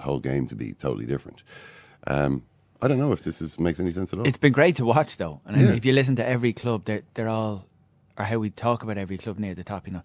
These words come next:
Speaker 2: they'll never get a better year. Arsenal won't, Tottenham won't,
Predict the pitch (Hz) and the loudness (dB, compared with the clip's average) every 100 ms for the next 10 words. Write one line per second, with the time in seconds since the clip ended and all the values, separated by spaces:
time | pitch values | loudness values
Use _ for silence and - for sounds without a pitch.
0 | - - - 98 101 104 104 104 101 92 | -14 -20 -8 -2 0 0 -2 -4 -6 -4
1 | 98 98 92 95 90 80 - 87 98 - | -6 -4 -4 -4 -4 -6 -8 -6 -6 -6
2 | 98 87 80 85 - 98 - 92 82 82 | -8 -6 -8 -10 -8 -8 -6 -8 -8 -10
3 | - | -14